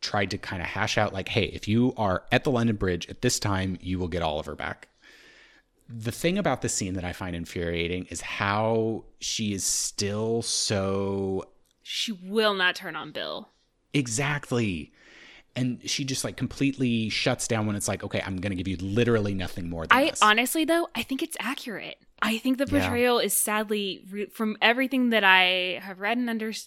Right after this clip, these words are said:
Speaker 2: and, like, that I understand, which granted is, I'm no expert, it's, it seems like an accurate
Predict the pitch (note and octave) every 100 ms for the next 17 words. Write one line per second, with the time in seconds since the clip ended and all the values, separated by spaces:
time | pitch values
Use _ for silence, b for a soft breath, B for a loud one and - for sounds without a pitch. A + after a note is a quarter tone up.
0 | - G#3 F#3+ F3+ - - G3 F#3+ G#3+ G#3+
1 | G3+ G3 F#3 E3+ F3 - F#3+ F#3+ F#3 -
2 | F3 E3 E3+ F3+ F3 E3+ - - D#3+ D#3+
3 | - _ _ - A3 B3 - - - A3+
4 | G#3+ - A3 G#3+ A3+ G#3 G3+ G3+ G3 G3
5 | F#3+ F3 F3+ - F#3+ F#3